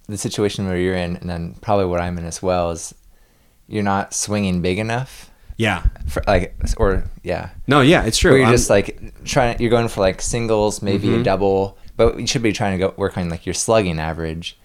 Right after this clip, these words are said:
Speaker 1: This is something I think about in terms of, like, creating content and blog posts and all of that.
Speaker 2: Yeah.
Speaker 1: 'Cause, like, uh, you can write, like, a, a short blog post a day, like, pretty, pretty easily.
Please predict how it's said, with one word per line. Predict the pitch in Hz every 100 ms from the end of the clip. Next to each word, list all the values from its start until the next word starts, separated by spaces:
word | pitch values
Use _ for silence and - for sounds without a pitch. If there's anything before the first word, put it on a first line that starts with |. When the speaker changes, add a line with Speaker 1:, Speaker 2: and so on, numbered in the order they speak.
| _ -
Speaker 1:
This | 127
is | 143
something | 123 101
I | 95
think | 95 92
about | 87
in | 87
terms | 98 90
of, | 87
like, | -
creating | 87 85
content | - 85 85 80
and | 80
blog | 80 80
posts | - 80 -
and |
all | 80 80
of |
that. | 80
Speaker 2:
Yeah. | 101 90 92 _ _ - - - _ _ _ _ _
Speaker 1:
'Cause, | - 104 87
like, | 85 82 - - _ _ _ _ _ _ _ _ _ _ _ _ -
uh, | -
you | 131 139
can | 123
write, | 101 95 - - - - _ _ _ -
like, | - 90
a, | 95 - -
a | 120
short | - 139 113
blog | 95 90
post | 90 85
a | 87
day, | 82 80
like, | - -
pretty, | 90 85 - - _ _ -
pretty | 101 82 -
easily. | 80 - 80 80 87